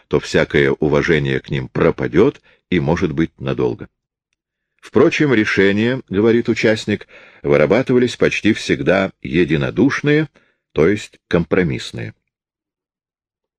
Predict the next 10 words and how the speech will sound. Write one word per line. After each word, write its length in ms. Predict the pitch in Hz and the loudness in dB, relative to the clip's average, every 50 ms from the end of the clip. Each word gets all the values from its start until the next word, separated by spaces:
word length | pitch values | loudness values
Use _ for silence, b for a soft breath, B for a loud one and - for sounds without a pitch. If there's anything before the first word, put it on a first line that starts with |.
| _ _ _ _ _ _ _ _ _ _ _ _ _ _ _ _ _ _ _ _ _ _ _ _ _ _ _ | _ _ _ _ _ _ _ _ _ _ _ _ _ _ _ _ _ _ _ _ _ _ _ _ _ _ _
Париж 340 | - 92 101 120 117 - | 2 4 4 4 2 2
и 40 | 117 | 2
Западная 460 | 104 107 110 110 - 110 92 101 101 | 4 4 2 2 2 0 2 4 4
Европа 580 | 98 101 92 101 113 120 113 - 90 73 64 58 - _ _ _ | 4 4 4 4 4 4 4 2 0 0 0 -4 -10 _ _ _
жили 300 | - 78 95 104 104 95 | -2 0 2 2 2 4
главным 360 | 85 90 95 95 95 92 92 | 2 2 2 2 0 2 2
образом 480 | 95 87 92 90 76 87 87 85 85 - _ | 2 4 2 2 2 2 0 0 -2 -4 _
теми 280 | - 107 95 90 87 85 | 0 0 2 2 0 0
готовыми 680 | 73 82 78 - - 92 82 80 80 76 76 76 73 - | 2 0 0 2 2 2 2 2 2 0 2 0 0 0
умозаключениями, 1080 | - - 85 78 69 - 80 - - 73 71 - - 104 104 104 101 98 95 95 95 | 0 0 0 0 0 -2 -2 -2 -2 -4 -2 0 0 0 0 0 0 0 0 0 -2